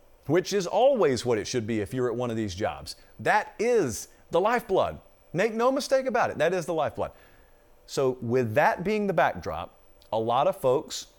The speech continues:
subsequently had already started to, and then after that sound, they really started to talk about, again, the difference between the way Kirby Smart approaches things at the University of Georgia and the way Dan Mullen approaches things at the University of Florida.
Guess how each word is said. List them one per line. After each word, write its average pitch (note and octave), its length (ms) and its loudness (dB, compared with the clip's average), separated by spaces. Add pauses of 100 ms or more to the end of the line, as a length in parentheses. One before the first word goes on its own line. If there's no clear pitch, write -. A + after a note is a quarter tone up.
(420)
subsequently B2 640 -6
had A2+ 80 2
already B2 200 2
started G2 420 -2
to, G#2+ 160 -2
and A#2 100 -2
then A#2 100 -2
after B2+ 300 -2
that B2 160 0
sound, A#2 240 -4
they A2 100 0
really B2+ 260 0
started C3+ 340 -2
to D3+ 60 -6
talk A2 240 0
about, A2 200 2
again, A#2 240 0
the C3+ 80 2
difference A#2 540 -4 (260)
between B2+ 260 -2
the A#2+ 60 -2
way A#2+ 120 2
Kirby A#2 320 -6
Smart G#3+ 500 2 (260)
approaches C3 720 0 (200)
things D3 220 -2
at B2 60 -8
the C#3+ 60 -4
University B2+ 380 -2
of G#2+ 60 -6
Georgia A#3 420 0 (420)
and A3+ 140 0
the G#3+ 60 4
way F#3+ 160 4
Dan D#3 280 2
Mullen F#3+ 380 -2 (240)
approaches D3+ 460 0
things C3+ 260 -2
at D3+ 60 -6
the C3+ 60 -4
University A#2 440 -2
of D#3+ 80 -4
Florida. D#3 420 0